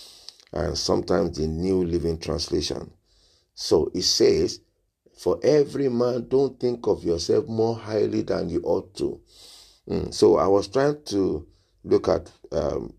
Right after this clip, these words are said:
get a, a definition for pride. And in one place, he said, "Pride is inordinate self-esteem."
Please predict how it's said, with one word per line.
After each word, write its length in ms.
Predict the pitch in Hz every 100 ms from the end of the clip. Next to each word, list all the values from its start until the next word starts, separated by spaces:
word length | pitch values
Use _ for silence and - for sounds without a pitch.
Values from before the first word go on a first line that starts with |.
| _ 82
get 280 | 95 107 - -
a, 400 | 78 71 65 65 _ _ _ _ _ _ _ -
a 220 | 76 69
definition 720 | 69 95 92 92 104 104 107
for 180 | 104 -
pride. 460 | - - 78 71 - _ _ - _ _
And 260 | - 87 90
in 220 | - 92
one 420 | 98 123 123 110 - _ _ _ _
place, 340 | 92 92 78
he 80 | 78
said, 400 | 73 98 98 -
"Pride 380 | - 113 104 -
is 260 | 85 80 - _ _ _ _ _
inordinate 1120 | 117 123 127 - 107 113 - 110 110 110 107
self-esteem." 1160 | - - - 104 95 - - 80 - - 90 71